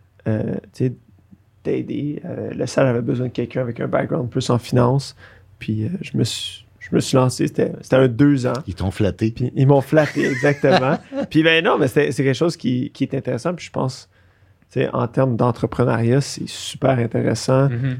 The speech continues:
Speaker 1: Puis, puis je pense que, tu sais, au niveau de l'entrepreneur, puis corrige-moi si je me trompe, Michel, là, c'est toi l'expert, mais un, vient un moment donné où tu passes à travers certaines étapes,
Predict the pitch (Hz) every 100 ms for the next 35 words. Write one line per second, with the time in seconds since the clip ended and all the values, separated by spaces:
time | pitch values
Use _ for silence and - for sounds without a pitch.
0 | 139 139 139 - - _ - 131 - 190
1 | 151 156 185 - - 123 - - - _
2 | _ _ _ 147 139 131 131 135 131 180
3 | 139 127 - 127 - 123 123 147 160 -
4 | - _ - - 120 120 113 135 139 143
5 | 170 180 - 139 113 - 165 120 - 135
6 | 135 - - 165 139 127 - _ _ _
7 | _ _ _ _ _ _ _ _ 147 143
8 | 139 - 131 123 156 208 139 127 135 123
9 | 123 156 170 - 147 147 - - - 151
10 | 151 165 131 - 127 120 127 135 - 123
11 | 135 127 123 - 131 160